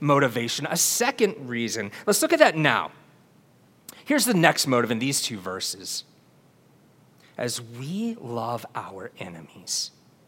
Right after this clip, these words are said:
we put something entirely different on the table.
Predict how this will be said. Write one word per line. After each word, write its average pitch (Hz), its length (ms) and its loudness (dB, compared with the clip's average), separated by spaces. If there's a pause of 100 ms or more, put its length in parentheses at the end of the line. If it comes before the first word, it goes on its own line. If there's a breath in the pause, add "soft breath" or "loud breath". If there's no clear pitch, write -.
(300 soft breath)
we 165 140 2
put - 240 0
something 110 460 -4
entirely 107 800 -8 (160)
different - 560 -14 (280)
on 98 160 -6
the 85 100 -12
table. - 480 -14